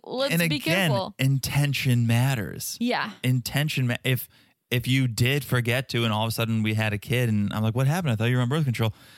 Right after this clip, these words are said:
Speaker 2: And you said, "Yeah, I, it completely slipped. We were busy. We were traveling. I completely forgot." Okay, I can't be that mad about it. But if I found out that you intentionally stopped taking your birth control because you wanted to have a child and you didn't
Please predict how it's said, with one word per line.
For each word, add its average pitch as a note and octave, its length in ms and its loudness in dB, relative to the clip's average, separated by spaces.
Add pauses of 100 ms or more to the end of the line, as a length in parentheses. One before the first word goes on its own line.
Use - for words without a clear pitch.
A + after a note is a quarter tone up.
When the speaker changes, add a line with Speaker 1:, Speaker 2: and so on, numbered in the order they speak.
(280)
Speaker 2:
And A2+ 120 2
you A2+ 60 4
said, G#2+ 220 0 (760)
"Yeah, A2 300 0
I, G2+ 180 -4 (220)
it G#2 120 0
completely G#2 380 0
slipped. G#2 340 -2
We F2+ 100 -2
were F2+ 60 0
busy. G2 280 0
We F2+ 80 -2
were E2+ 80 -2
traveling. G2+ 340 -4
I F2 80 -4
completely F2+ 300 -2
forgot." A#2 300 -4 (300)
Okay, D3+ 420 -4 (580)
I C3 80 -2
can't C#3+ 260 0
be D#3 100 2
that D#3 220 0
mad F#3+ 220 0
about G2+ 260 0
it. - 80 -12 (280)
But C3+ 100 2
if C#3 100 -2
I D3 120 0
found E3+ 520 0
out E3+ 440 0 (260)
that C3+ 220 2
you D3+ 280 4
intentionally D3 880 0
stopped F2+ 580 -4
taking G2+ 480 -4
your F2 100 -4
birth F2 300 -4
control A#2 460 -2
because G#2+ 640 -4
you G#2+ 160 -2
wanted G2+ 360 -2
to G2 40 0
have F#2 140 -2
a - 20 -2
child G2 460 -4
and D2+ 240 -6
you F#2+ 180 -4
didn't G2+ 480 -2